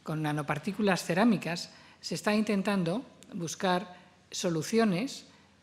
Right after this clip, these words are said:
eh, para el tema del cáncer, como intentaré contaros en la segunda parte de la charla. La primera vamos a lo tradicional y menos tradicional, y la segunda a lo que es totalmente novedoso. Bueno, esto, si veis esta imagen,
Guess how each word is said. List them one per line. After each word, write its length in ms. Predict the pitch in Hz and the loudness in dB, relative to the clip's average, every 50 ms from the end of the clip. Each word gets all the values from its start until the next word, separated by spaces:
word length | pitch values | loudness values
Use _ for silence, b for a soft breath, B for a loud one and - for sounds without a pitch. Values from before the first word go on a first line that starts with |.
| _ _ - | _ _ -2
eh, 640 | 180 165 160 156 156 151 156 151 151 156 147 - - | 0 2 4 4 4 4 2 2 0 0 -2 -4 -2
para 300 | - 165 175 175 180 175 | 0 2 2 2 2 0
el 120 | 156 143 139 | 0 -2 -2
tema 240 | 160 156 160 156 | -4 -2 -2 -2
del 120 | 147 139 - | -4 -4 -6
cáncer, 340 | 143 151 151 - - 139 - | -6 -8 -8 -8 -10 -12 -10
como 240 | - 143 135 135 | -8 -6 -4 -4
intentaré 440 | 139 131 - 139 131 151 147 156 147 | -4 -4 -4 -4 -4 -2 -2 -2 -2
contaros 420 | 151 143 139 139 151 147 156 - - | -2 -2 -4 -2 -2 -4 -4 -4 -4
en 80 | 151 | -4
la 60 | 139 | -4
segunda 360 | - - 160 143 156 151 143 131 | -4 -4 -2 -2 -2 -2 -2 -2
parte 260 | 143 131 131 - 131 | -2 -4 -6 -6 -10
de 40 | 135 | -10
la 100 | - - | -10 -12
charla. 280 | - - - - 151 | -14 -14 -12 -12 -10
La 120 | 151 151 147 | -8 -6 -4
primera 320 | 156 160 175 190 180 175 | -2 0 2 2 4 4
vamos 260 | 165 170 160 147 - | 2 2 0 0 -2
a 40 | 156 | -2
lo 100 | 143 139 | -4 -2
tradicional 680 | - 170 160 165 175 165 - 214 208 208 196 202 220 B B B B B B B B B B B B _ _ _ _ _ _ _ - | 0 0 2 2 2 2 2 4 4 4 4 2 0 B B B B B B B B B B B B _ _ _ _ _ _ _ 0
y 120 | 214 202 | 4 6
menos 280 | 233 269 277 269 214 - | 8 8 10 8 6 4
tradicional, 640 | - 170 160 190 214 - 247 233 208 214 240 277 - - - - - - | 2 0 0 0 0 0 0 0 0 0 -2 -2 -6 -10 -20 -16 -8 -4
y 100 | 160 143 | -4 -2
la 140 | 139 135 131 | -2 -4 -4
segunda 680 | - - 165 151 160 165 175 190 185 185 175 156 151 | -4 -4 -4 -2 -2 -2 0 2 4 4 4 2 2
a 40 | 147 | 0
lo 300 | 143 143 139 135 135 - | -2 -2 -4 -6 -6 -8
que 120 | - 147 147 | -8 -6 -6
es 160 | 143 - - | -6 -6 -8
totalmente 560 | - 147 - 147 147 151 147 151 143 143 139 | -10 -8 -6 -6 -4 -2 -2 -4 -4 -4 -6
novedoso. 480 | 139 139 135 123 120 120 117 - - - - - - - - - B B B B B B B B B B B B B | -4 -4 -6 -6 -8 -10 -10 -12 -12 -14 -16 -20 -20 -20 -20 -20 B B B B B B B B B B B B B
Bueno, 260 | B 175 160 151 - - - - - 494 | B -6 -6 -6 -8 -12 -16 -20 -8 -2
esto, 560 | 269 202 196 - - 202 196 196 202 - - | 0 0 2 6 8 8 8 8 6 2 -2
si 140 | - - 180 | -6 -8 -6
veis 200 | 170 180 170 - | -4 -4 -4 -4
esta 140 | 196 180 165 | -2 0 0
imagen, 600 | 170 180 196 196 190 - 226 220 240 254 254 B | 2 2 2 0 2 2 4 4 4 4 2 B